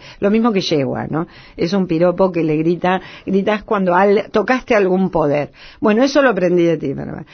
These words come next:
Eh, a banca-, a que me te-, iba a tener que bancar eso. De Rilla, la mujer de Timerman, aprendí que ella decía algo. Cuando llegaba a la casa, Jacobo decía, "Vení, sentate acá un rato que voy a hablar un rato bien de vos". <laughs>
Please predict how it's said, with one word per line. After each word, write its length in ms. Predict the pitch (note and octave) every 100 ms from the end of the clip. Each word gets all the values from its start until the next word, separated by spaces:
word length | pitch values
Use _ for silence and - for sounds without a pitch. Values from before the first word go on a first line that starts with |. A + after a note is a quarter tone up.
| - - - -
Eh, 220 | E3+ E3+
a 160 | D#3+ D#3+
banca-, 400 | E3 E3 E3 -
a 100 | F#3+
que 100 | F#3+
me 180 | G3 G3
te-, 140 | F#3+ G#3+
iba 220 | B3 D4+
a 60 | C4
tener 240 | G#3 G#3+
que 80 | G3
bancar 320 | F#3 F3 E3+
eso. 240 | D3+ - -
De 200 | F3 A#3
Rilla, 500 | D#4+ F4+ - F#3+ D#3
la 140 | D3+
mujer 280 | D#3 - G#3
de 120 | G#3+
Timerman, 360 | F#3 A#3 B3+ A3
aprendí 440 | F#3 E3+ F#3+ G#3+
que 180 | A3+ G#3+
ella 200 | G#3+ G#3+
decía 400 | G3+ F#3+ F3 D#3+
algo. 340 | D3 C#3+ C#3+ D3 - - -
Cuando 240 | - E3+
llegaba 320 | D#3+ G3 A3
a 20 | A#3
la 140 | A#3
casa, 480 | A#3+ B3 - G#3+ - - -
Jacobo 380 | F#3 G3+ A3 A3
decía, 440 | F#3+ - F#3 D#3
"Vení, 320 | F#3 G3+ A3+
sentate 440 | A3+ G3+ G3 G#3 G#3
acá 340 | G3+ G#3 G3+ - -
un 200 | - G#3
rato 240 | G#3+ G3+ G3+
que 100 | F#3
voy 160 | F#3
a 80 | F#3
hablar 240 | F3+ F#3
un 140 | F#3 F3+
rato 220 | F3+ F3+
bien 200 | E3+ E3
de 120 | E3
vos". 420 | D3+ C#3 C3+ - - - -
<laughs> 0 | -